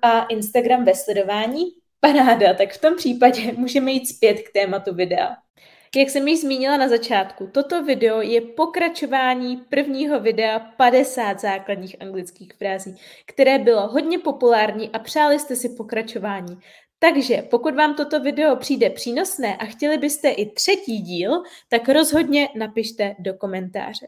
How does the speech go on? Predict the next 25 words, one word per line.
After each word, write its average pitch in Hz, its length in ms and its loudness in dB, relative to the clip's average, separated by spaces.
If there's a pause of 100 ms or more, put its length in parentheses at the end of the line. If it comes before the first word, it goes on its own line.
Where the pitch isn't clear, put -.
(160)
A 214 60 -10
teď 262 220 2
už 330 120 0
pojďme 208 460 -4
na 190 80 -8 (100)
to. - 60 -16 (680)
Bude 339 240 4
to 330 140 2
probíhat 247 600 4
následovně. 202 840 -2
Rozdělíme 302 520 2
si 277 160 -6
těchto 247 340 -2
čtyřicet 247 560 -4
frází 220 760 0
do 190 280 6 (340)
de-, 214 360 6
do 196 160 -2
čtyř 339 360 0
kategorií 277 600 2
po 277 160 2
deseti 185 500 -2
pro 285 240 0
různý 247 400 -4
situace. 185 680 -8